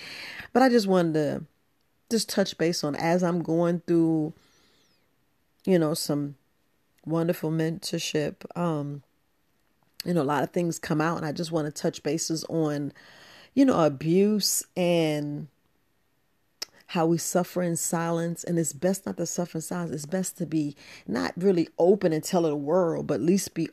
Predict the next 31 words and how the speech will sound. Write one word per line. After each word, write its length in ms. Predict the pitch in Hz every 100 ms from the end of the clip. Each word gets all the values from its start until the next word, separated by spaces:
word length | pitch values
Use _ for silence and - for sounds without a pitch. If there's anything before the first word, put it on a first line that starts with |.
| -
open 420 | 170 180 170 156
enough 220 | 160 165
to 220 | - 151
heal 840 | - - - - 208 214 175 147 - - - _ 170
and 260 | 165 156
get 220 | 135 196
those 200 | - 175 -
places 560 | - 196 190 - 165
and 180 | 160 151
get 140 | 175 180
it 100 | 160
out 240 | 170 -
so 160 | - 170
you 200 | 165 156
won't 360 | 151 185 185 - -
fall 320 | - - 170 151
victim 380 | 143 170 180 160
to 200 | - 160
abuse, 440 | 147 156 175 170
suicide, 960 | - - 180 165 - - 180 165 156 151
and 120 | -
all 180 | - 180
these 200 | 180 170 -
other 180 | 165 170
things 300 | - 170 160
that 120 | 139
we 100 | 160
fall 280 | - 165 156
victim 380 | 139 165 - 165
to, 160 | -
like 320 | 156 143 -